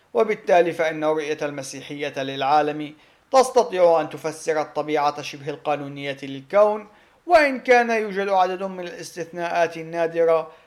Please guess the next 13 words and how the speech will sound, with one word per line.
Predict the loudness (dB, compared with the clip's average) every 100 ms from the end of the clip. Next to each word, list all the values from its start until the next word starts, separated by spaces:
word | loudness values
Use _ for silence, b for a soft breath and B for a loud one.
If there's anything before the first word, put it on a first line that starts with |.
| _
فإن | -6 -6 -2
الرؤية | 0 0 0 -6
المسيحية | -6 -8 -10 -14 -10 -4 -2 0 0 0 b b _
تستطيع | 0 0 -2 -4 0 2 2
أن | 0
تقدم | -6 -6 -6 -6 -6 -6
تفسيرا | -6 -10 -10 -8 -8
لذلك، | -6 -6 0 0 0 -4 -10 B B _
إلا | -4 -2 2 2 2
أن | 0
الرؤية | 2 2 2 0 -2
العلمانية | -4 -6 -6 -6 -6 -2 -2 0
للعالم | -2 -2 4 6 6 2 -2